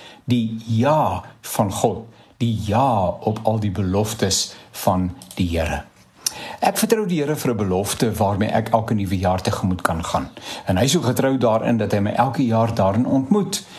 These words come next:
En hierdie jaar se belofte kom uit Psalm tweeëndertig vers agt:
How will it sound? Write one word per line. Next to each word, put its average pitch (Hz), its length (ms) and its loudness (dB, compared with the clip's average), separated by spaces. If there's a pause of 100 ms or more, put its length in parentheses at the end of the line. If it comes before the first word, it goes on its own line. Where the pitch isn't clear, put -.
(200)
En 87 120 -2
hierdie 160 260 2
jaar 165 180 4
se - 120 0
belofte 120 380 2
kom 120 100 2
uit 113 140 -2
Psalm 104 440 2
tweeëndertig 104 760 2
vers 95 320 0
agt: - 320 0